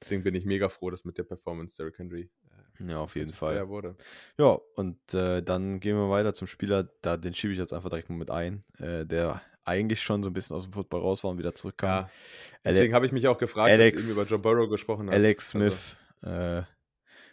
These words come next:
Speaker 2: Comeback Player of the Year, neunundvierzig von fünfzig Stimmen bekommen. Die eine Stimme, die er nicht bekommen hat, war wahrscheinlich von Dwayne Haskins. <laughs>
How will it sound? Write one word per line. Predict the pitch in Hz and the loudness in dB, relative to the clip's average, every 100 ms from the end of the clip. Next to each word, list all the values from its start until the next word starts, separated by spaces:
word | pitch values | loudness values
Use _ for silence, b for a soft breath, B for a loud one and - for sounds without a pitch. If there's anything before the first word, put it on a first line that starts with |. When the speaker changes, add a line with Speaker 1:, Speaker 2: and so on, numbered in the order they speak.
| b | b
Speaker 2:
Comeback | - 98 98 - | -4 0 0 2
Player | 101 98 101 | 2 6 4
of | 92 | 2
the | 92 | -6
Year, | 90 101 104 | 0 4 6
neunundvierzig | 101 101 110 110 - 110 - 101 | 6 4 4 2 2 -2 0 -4
von | - 98 | -4 -4
fünfzig | 113 107 - 101 | -2 -4 -6 -8
Stimmen | - 104 98 | -2 -2 0
bekommen. | 98 - 104 104 | 0 2 2 4
Die | 90 | 2
eine | 98 101 | 2 0
Stimme, | - 98 | 0 2
die | 95 | 2
er | |
nicht | 95 - | 2 -2
bekommen | - 101 98 | -4 -2 0
hat, | 92 | 0
war | 92 92 | 2 0
wahrscheinlich | 90 101 95 | 0 -4 -4
von | 87 85 | -6 -2
Dwayne | 85 92 | -4 -2
Haskins. | 101 - 107 - | -6 -6 -6 -4
<laughs> | 110 101 131 - - | -4 -2 -4 -4 -10